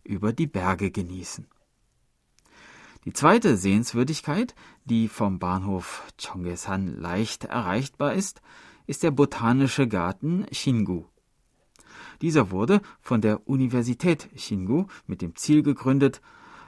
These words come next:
Pflanzenressourcen zu entwickeln und zu erforschen.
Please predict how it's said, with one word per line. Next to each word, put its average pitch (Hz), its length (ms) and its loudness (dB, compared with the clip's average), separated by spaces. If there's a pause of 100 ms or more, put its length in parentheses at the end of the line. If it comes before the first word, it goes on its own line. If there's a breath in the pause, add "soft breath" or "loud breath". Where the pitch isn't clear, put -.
Pflanzenressourcen 104 1120 -2
zu - 120 -6
entwickeln 113 520 0
und 151 160 -10
zu - 140 -8
erforschen. - 600 -12